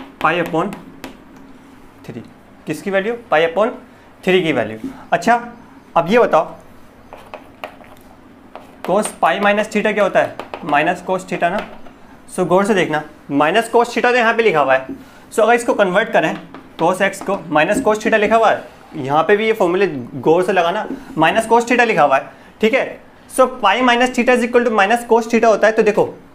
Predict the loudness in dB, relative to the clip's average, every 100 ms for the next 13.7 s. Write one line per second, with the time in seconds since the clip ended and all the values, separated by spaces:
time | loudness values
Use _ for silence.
0 | -20 -20 -20 -20 -20 -6 0 2 2 0
1 | 2 2 2 2 0 0 -10 -20 -20 -20
2 | -4 2 2 0 -6 -16 -18 -12 -10 -6
3 | 0 0 2 2 0 2 -2 -2 -8 -14
4 | -20 -20 -20 -16 0 0 2 -2 0 -2
5 | -4 -18 -20 -18 -18 -10 -4 -2 -2 -2
6 | -2 -4 -12 -12 -8 -8 -10 -18 -20 -20
7 | -12 -10 -10 -14 -20 -20 -2 0 2 2
8 | 2 0 -2 0 0 -2 -4 -6 -18 -10
9 | 0 0 0 -2 -4 -4 0 0 0 -2
10 | -4 -4 -4 -6 -20 -20 -20 -20 -20 -18
11 | -16 -14 -16 -6 0 2 0 -6 -18 -20
12 | -20 -20 -20 -16 -16 -14 -20 -16 -16 -2
13 | 0 2 0 0 -2 -6